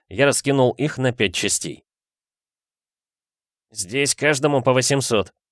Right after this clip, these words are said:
кивнул на кучки, затем на ребят. «Чего вы на них смотрите? Берите, это ваше». Забрав свою долю, сунул в карман. Ребята, всё ещё не веря, взяв деньги, продолжали на них глазеть.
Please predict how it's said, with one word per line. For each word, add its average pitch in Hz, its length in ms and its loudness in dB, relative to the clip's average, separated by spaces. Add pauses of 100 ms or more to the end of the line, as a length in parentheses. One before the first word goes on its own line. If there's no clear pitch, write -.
(580)
кивнул 101 460 0
на 101 120 2
кучки, 123 440 -4
затем 92 340 -2
на 90 120 0
ребят. 87 380 -2 (1000)
«Чего 165 280 2
вы 143 120 4
на 135 60 2
них 127 180 2
смотрите? 101 500 0
Берите, 139 440 2
это 123 200 4
ваше». 120 320 0 (1120)
Забрав 90 400 2
свою 95 280 -2
долю, 110 260 0
сунул 95 360 0
в - 100 -12
карман. 95 420 -2 (640)
Ребята, 98 400 0
всё - 200 -2
ещё 110 260 0
не 101 180 0
веря, 117 280 2
взяв 87 360 0
деньги, 117 400 -2
продолжали 101 640 2
на 120 100 2
них 95 260 -2
глазеть. 87 560 -2